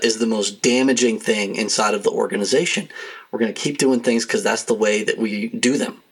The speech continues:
And that's the rut that we're in. We have to be able to break out of that. We have to overcome that. And in order to do it, it takes a significant amount of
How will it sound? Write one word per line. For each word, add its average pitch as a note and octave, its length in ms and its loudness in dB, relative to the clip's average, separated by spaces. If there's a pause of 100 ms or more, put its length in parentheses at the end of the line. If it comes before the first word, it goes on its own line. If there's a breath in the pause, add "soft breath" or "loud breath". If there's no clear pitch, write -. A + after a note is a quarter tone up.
And A2+ 160 0
that's A2+ 180 -2
the A2+ 120 2
rut G#2 300 -2
that D3+ 120 4
we're A#2+ 180 2
in. C3+ 300 -2 (560 loud breath)
We A2+ 100 2
have E3 120 -2
to G3 80 2
be E3+ 80 4
able G#2 120 4
to G#2 80 0
break - 380 0
out C#3 120 4
of C4 120 -4
that. - 320 -4 (200)
We - 40 -2
have B2 100 0
to - 140 0
overcome B2 720 2
that. - 400 -2 (400 loud breath)
And B2+ 120 4
in A#2+ 100 2
order D#3 280 4
to E3 160 -2
do A#2 300 2
it, - 200 2
it G#2+ 140 -2
takes C3 360 0
a - 100 0
significant A2 880 0
amount A2 420 0
of G#2 320 0